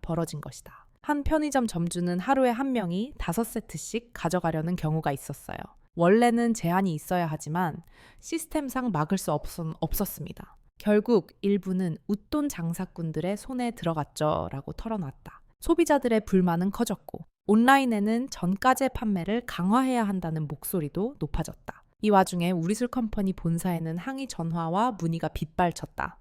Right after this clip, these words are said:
왜? 물량을 충분히 준비하지 않았느냐는 지적이었다. 이에 대해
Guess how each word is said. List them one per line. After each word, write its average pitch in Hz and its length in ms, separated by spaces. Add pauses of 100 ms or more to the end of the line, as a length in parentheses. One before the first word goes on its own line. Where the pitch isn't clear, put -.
(120)
왜? 160 340 (200)
물량을 196 440
충분히 240 560
준비하지 190 520
않았느냐는 165 680
지적이었다. - 640 (180)
이에 214 220
대해 165 420